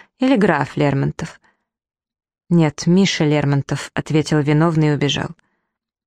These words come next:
«Я так и знала, ну, времена. Нетитулованный и всей ногой на шлейф. Они только это и умеют, где же им приличия знать?» Миша этого уже не слыхал.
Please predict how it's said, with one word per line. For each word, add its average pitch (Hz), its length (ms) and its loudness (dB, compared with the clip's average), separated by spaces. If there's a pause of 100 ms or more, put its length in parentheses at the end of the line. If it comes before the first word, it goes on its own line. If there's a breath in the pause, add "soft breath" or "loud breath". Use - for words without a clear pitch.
(120)
«Я 294 140 0
так 196 240 0
и 175 40 4
знала, 165 540 0
ну, 170 160 2
времена. 147 580 0 (540)
Нетитулованный 147 960 2 (160 loud breath)
и - 80 -2
всей 165 280 0
ногой 160 320 2
на 156 100 2
шлейф. 151 500 -4 (520 soft breath)
Они 233 180 2
только 214 300 0
это 208 180 0
и 214 40 4
умеют, 175 460 2
где 185 220 0
же 202 100 2
им 185 100 0
приличия 151 600 0
знать?» 139 480 -6 (760)
Миша 233 240 -2
этого 180 240 0
уже 160 180 0
не 151 120 0
слыхал. 160 580 -4